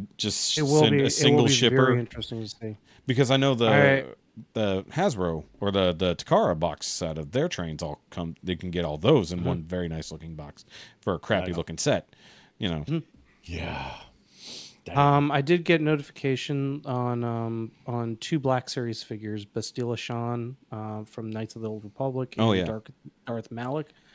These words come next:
Speaker 2: from B B T S.
Speaker 1: Saw those.
Speaker 2: So those are in a pile of loot. I'll just let them sit there until I get something else in there, which
Speaker 1: Yeah.
Speaker 2: is fine.
Speaker 1: Make it worth it.
Speaker 2: Um, I'm waiting on a couple of things from Show Z, the, uh,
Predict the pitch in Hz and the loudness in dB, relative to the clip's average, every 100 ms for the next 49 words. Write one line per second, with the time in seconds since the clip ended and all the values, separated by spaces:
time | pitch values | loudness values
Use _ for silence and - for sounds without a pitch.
0 | _ _ - - 110 120 113 104 - 95 | _ _ -20 -14 -6 -4 -4 -4 0 0
1 | 87 78 - 113 110 120 175 175 170 160 | 0 -2 -4 -6 -4 -2 0 4 4 2
2 | - 147 139 120 117 170 240 - _ - | 0 0 0 0 0 0 0 -6 _ -20
3 | - _ - 190 202 202 214 214 196 220 | -20 _ -8 -6 -4 -4 0 0 0 -2
4 | 214 175 147 139 147 143 143 - 147 147 | 0 2 2 0 -2 -2 -2 -4 -4 -2
5 | 147 143 120 104 90 87 95 - 78 78 | -2 -2 -6 -6 -8 -12 -14 -8 -4 -4
6 | - - 104 82 _ - 82 73 76 76 | -4 -6 -8 -10 _ -8 -6 -6 -8 -8
7 | - _ _ - 127 131 127 127 123 123 | -14 _ _ -12 -4 0 2 2 0 -2
8 | 120 - _ _ _ _ _ - 139 139 | -6 -10 _ _ _ _ _ -4 2 4
9 | 147 143 143 139 139 135 - 147 139 151 | 4 4 4 4 2 0 -4 -4 0 0
10 | 139 - 135 - 143 127 120 113 123 147 | -2 -2 -6 -4 -2 0 -2 -2 -2 0
11 | 180 185 151 127 120 123 | -2 -4 -4 -2 0 0